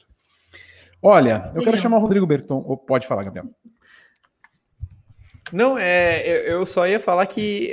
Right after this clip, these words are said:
Speaker 3: eu esqueci de te responder na, na sua primeira pergunta sobre alugar um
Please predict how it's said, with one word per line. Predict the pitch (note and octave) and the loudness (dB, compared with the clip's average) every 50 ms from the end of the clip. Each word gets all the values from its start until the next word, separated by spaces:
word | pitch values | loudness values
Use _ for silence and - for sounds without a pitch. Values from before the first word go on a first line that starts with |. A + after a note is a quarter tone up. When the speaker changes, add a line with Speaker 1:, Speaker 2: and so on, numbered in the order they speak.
| - - | -8 -4
Speaker 3:
eu | D#3+ D#3+ | -2 -2
esqueci | E3 E3 - F#3+ F#3+ - F#3 | -2 -2 -2 -4 -2 -2 -2
de | E3 F3 | -2 -2
te | F3 - - | -4 -2 0
responder | F#3 F#3 F3+ F3 - F3+ E3+ D#3+ D#3+ E3+ E3+ | 2 2 2 2 0 -2 0 2 2 2 2
na, | E3 D#3+ D#3 D3+ D3 | 2 2 0 0 0
na | C#3+ D3 C#3+ | -2 -4 -4
sua | D3 - F3 | -2 -4 -6
primeira | D#3 - D#3+ D#3+ E3 F#3 F#3+ | -2 0 -2 0 0 0 -2
pergunta | F#3 F#3 E3+ D3+ C#3 D3 E3+ F3+ - E3+ | 0 2 2 2 2 0 0 0 -2 -2
sobre | - - E3+ D#3 D#3+ | 0 0 2 4 6
alugar | E3 D#3 D3+ D#3 D3+ C3 C#3 D3 D#3 D#3+ D3+ | 4 6 6 4 4 6 6 6 6 6 4
um | D3 C#3 C#3 C3+ C3 B2+ B2 A#2+ | 2 -2 -8 -8 -10 -10 -10 -14